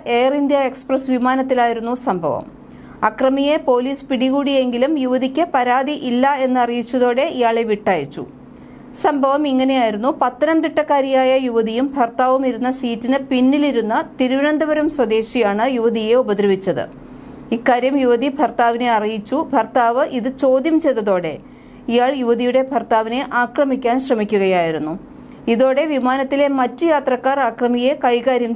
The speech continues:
ചെയ്തു. സീറ്റിലിരുത്തി വിമാനം ലാൻഡ് ചെയ്തതോടെ എയർലൈൻസ് അധികൃതർ എയർപോർട്ട് മാനേജർക്ക് പരാതി നൽകി. തുടർന്ന് യുവതിയും ഭർത്താവും തങ്ങൾക്ക് പരാതിയുണ്ട് എന്ന് എയർപോർട്ട് മാനേജരെ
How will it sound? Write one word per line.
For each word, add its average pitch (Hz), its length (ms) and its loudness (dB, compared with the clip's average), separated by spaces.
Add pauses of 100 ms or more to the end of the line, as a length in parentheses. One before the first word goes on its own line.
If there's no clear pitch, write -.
ചെയ്തു. 160 240 -4 (160)
സീറ്റിലിരുത്തി 214 640 0 (400)
വിമാനം 247 520 2
ലാൻഡ് 254 320 2
ചെയ്തതോടെ 254 720 0
എയർലൈൻസ് 262 540 0
അധികൃതർ 240 520 0 (100)
എയർപോർട്ട് 226 480 0
മാനേജർക്ക് 233 640 -2
പരാതി 247 360 0
നൽകി. 165 380 -4 (480)
തുടർന്ന് 262 380 0 (120)
യുവതിയും 254 460 0
ഭർത്താവും 240 440 0 (120)
തങ്ങൾക്ക് 240 440 0
പരാതിയുണ്ട് 240 840 0
എന്ന് 247 360 -2
എയർപോർട്ട് 254 400 2
മാനേജരെ 226 500 0